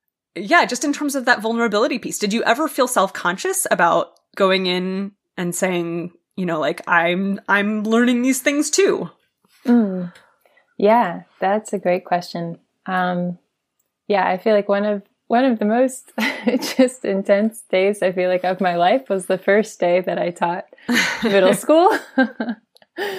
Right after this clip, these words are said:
Speaker 2: Um, and I had eighth grade as my first class. So I taught
Speaker 1: Mm.
Speaker 2: the whole, the whole, I taught the whole school. Um, I was the only art teacher at the school.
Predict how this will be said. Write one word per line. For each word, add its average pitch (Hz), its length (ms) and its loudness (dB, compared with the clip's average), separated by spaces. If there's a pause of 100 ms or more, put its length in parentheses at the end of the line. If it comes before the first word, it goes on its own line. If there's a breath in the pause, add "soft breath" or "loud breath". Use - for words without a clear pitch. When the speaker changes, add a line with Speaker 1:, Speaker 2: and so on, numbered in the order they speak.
(440 loud breath)
Speaker 2:
Um, 196 560 0 (120)
and 196 140 4
I 190 80 2
had 196 260 0
eighth 233 260 2
grade 170 320 2
as 170 140 -2
my 175 140 -6
first 190 360 -4
class. - 360 -6
So 170 280 -2
I 190 120 -4
taught 196 360 4
Speaker 1:
Mm. 196 380 -4
Speaker 2:
the 196 120 4
whole, 220 280 4 (140)
the 196 80 0
whole, 247 220 2 (200)
I 185 80 -2
taught 240 220 2
the 214 60 0
whole 185 160 2
school. 170 560 -2
Um, 170 480 -6 (400)
I 185 80 2
was 180 100 2
the 190 80 2
only 190 220 -2
art 170 200 0
teacher 196 420 0
at 190 200 -4
the 226 80 -4
school. 269 360 -4